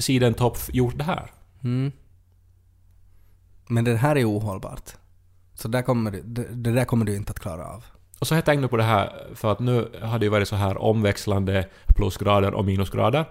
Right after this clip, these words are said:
Speaker 1: Eh, och, eh, då när man är ute och går så stiger man ju då, eh, i den här hundskiten, om inte
Speaker 2: Mm.
Speaker 1: man aktar sig.
Speaker 2: Ja.
Speaker 1: Den är ju överallt.
Speaker 2: Mm.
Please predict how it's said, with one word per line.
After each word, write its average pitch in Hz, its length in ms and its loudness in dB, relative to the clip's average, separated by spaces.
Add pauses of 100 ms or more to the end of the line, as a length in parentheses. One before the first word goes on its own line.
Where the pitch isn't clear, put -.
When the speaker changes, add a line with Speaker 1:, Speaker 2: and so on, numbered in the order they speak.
(520)
Speaker 1:
Eh, 101 220 -2
och, - 500 -4
eh, 98 400 0 (140)
då 107 400 2
när 107 100 0
man 101 140 0
är 98 40 2
ute 95 160 -2
och 98 100 0
går 123 480 2
så 101 420 -2 (120)
stiger 101 340 -2
man 95 200 0
ju 92 100 -2
då, 92 300 -4 (280)
eh, 98 180 -4 (140)
i 131 120 -2
den 131 120 0
här 131 140 2
hundskiten, 95 760 -4 (160)
om 101 160 -2
inte 117 100 0
Speaker 2:
Mm. 110 100 -2
Speaker 1:
man 87 260 -4 (500)
aktar - 320 -2
sig. - 280 -6 (100)
Speaker 2:
Ja. 123 280 0 (520)
Speaker 1:
Den 101 180 2
är 95 40 4
ju 92 100 2
överallt. - 580 -4
Speaker 2:
Mm. 117 300 -4